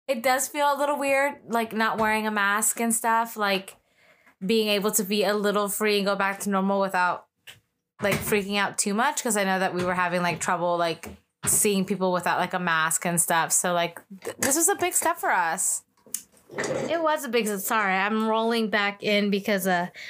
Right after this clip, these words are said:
Speaker 2: Winston was getting very needy and wanted to come in, but now he ran away. Um, but yes, I completely agree.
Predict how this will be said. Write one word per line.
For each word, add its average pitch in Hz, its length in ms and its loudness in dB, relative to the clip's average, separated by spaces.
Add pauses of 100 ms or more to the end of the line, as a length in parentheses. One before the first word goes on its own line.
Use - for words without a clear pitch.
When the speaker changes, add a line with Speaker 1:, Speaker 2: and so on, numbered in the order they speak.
(200)
Speaker 2:
Winston 254 540 0
was 208 140 -2
getting 208 300 0
very 208 320 2
needy 196 460 2
and 175 120 -2
wanted 185 260 4
to 190 80 2
come 202 220 0
in, 180 180 2
but 180 100 2
now 180 160 2
he 190 260 2
ran 170 260 2
away. 170 420 2 (420)
Um, 190 420 0
but 240 100 2
yes, 247 300 0
I 233 420 2
completely 254 460 0
agree. 233 560 0